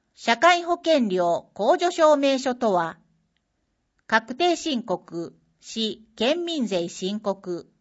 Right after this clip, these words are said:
年末調整で、社会保険料控除の申告をするときの資料です。令和七年中に納付された金額が対象です。また、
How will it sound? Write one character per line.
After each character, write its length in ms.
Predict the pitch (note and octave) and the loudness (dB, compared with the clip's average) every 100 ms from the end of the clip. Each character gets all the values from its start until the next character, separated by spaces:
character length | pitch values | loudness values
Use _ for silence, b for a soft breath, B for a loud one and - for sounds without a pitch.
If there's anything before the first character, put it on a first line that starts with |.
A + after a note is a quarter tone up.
| _ _ | _ _
年 240 | F#3 B3 E4+ | -2 -2 0
末 240 | E4+ - | -2 -2
調 220 | E4 C4+ | 0 0
整 260 | A#3+ F#3+ E3+ | 0 -2 -2
で、 340 | E3 E3 E3 - _ _ _ _ | -4 -4 -4 -8 _ _ _ _
社 200 | - A3 | -4 2
会 280 | F4 G4 F4 | 4 4 0
保 80 | |
険 280 | F4 F4 E4 | -2 -2 0
料 180 | D#4+ D#4 | 2 2
控 280 | D#4 D#4 B3 | 2 0 0
除 140 | E4 | 0
の 120 | B3+ | -2
申 280 | - G#3 A3+ | -4 -6 -4
告 280 | A#3 A3 G#3+ | -4 -4 -4
を 80 | G#3 | -4
す 140 | G#3+ | -4
る 140 | G#3+ G#3+ | -6 -6
と 120 | G3 | -8
き 140 | G#3 | -8
の 300 | E3+ E3+ E3+ _ | -8 -8 -10 _
資 220 | - D#4 | -8 -2
料 240 | B3+ A3+ | 0 0
で 140 | F#3+ F3 | -2 -8
す。 320 | - E3+ - _ _ _ _ _ _ _ | -10 -12 -14 _ _ _ _ _ _ _
令 260 | G#3 F4 D#4 | 0 4 6
和 140 | A3 | 4
七 260 | G3 F#3+ G#3 | 4 -2 -2
年 220 | G#3 G3+ | -2 -4
中 300 | - G3 F#3+ | -6 -2 -2
に 180 | F#3 F3+ | -4 -4
納 200 | F#3 B3+ | -2 -2
付 120 | - | -2
さ 120 | A#3+ | 0
れ 100 | A3+ | 0
た 120 | A3+ | 0
金 260 | G#3+ G#3 G3+ | -2 -4 -4
額 280 | G3 G3 F3+ | -4 -4 -2
が 300 | F#3+ F3+ - _ | 0 0 -4 _
対 220 | F3 G#3 A#3+ | -2 -2 -2
象 260 | A#3 G#3+ | -2 -2
で 160 | G3 G3 | -2 -6
す。 320 | - E3 - _ _ _ _ _ _ _ _ _ | -8 -14 -16 _ _ _ _ _ _ _ _ _
ま 160 | G3 G#3 | -4 -2
た、 360 | G#3 F#3+ F3 | 0 0 0